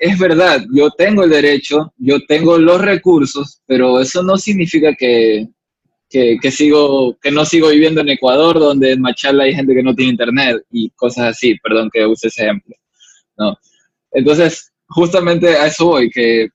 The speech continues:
hay que hacer como que esa reflexión antes de volver a salir a la normalidad, antes de ponerse esa vacuna rusa, de Oxford o lo que sea. Hay que hacer esa reflexión porque mañana, no sé,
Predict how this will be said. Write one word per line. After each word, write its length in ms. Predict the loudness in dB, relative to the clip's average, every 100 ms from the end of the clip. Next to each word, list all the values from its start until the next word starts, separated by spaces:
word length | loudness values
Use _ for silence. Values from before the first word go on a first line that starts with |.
| _ _ _ _ _ _ _
hay 140 | -4 -2
que 100 | -2
hacer 360 | -2 -2 -2
como 240 | -2 -2 0
que 80 | -4
esa 160 | -4
reflexión 840 | -4 -4 -2 -2 -2 0 0 2
antes 240 | 0 -2 -2
de 100 | 0
volver 340 | 2 2 2
a 60 | -2
salir 280 | -2 0 2
a 60 |
la 140 | 2 0
normalidad, 520 | 0 0 0 0 0
antes 180 | -2 -4
de 60 | -4
ponerse 340 | -4 -4 -4
esa 120 | -4
vacuna 380 | -2 -2 -2 -2
rusa, 400 | 0 0 0 0
de 120 | 0 0
Oxford 360 | 0 -2 -2
o 40 | 0
lo 140 | 0
que 100 | -2
sea. 280 | -4 -2 -2 -4 _ _ _ _ _ -6
Hay 100 | -4
que 120 | -2
hacer 220 | -2 -2
esa 180 | -2 -2
reflexión 640 | -2 0 0 0 -2 -2 -2
porque 200 | -2 0
mañana, 600 | 0 0 0 0 -2 -4 _ -20 _ _ _ _ _ _ _ _ _ _ _ _ _ _ -20 -14
no 80 | -12
sé, 260 | -10 -10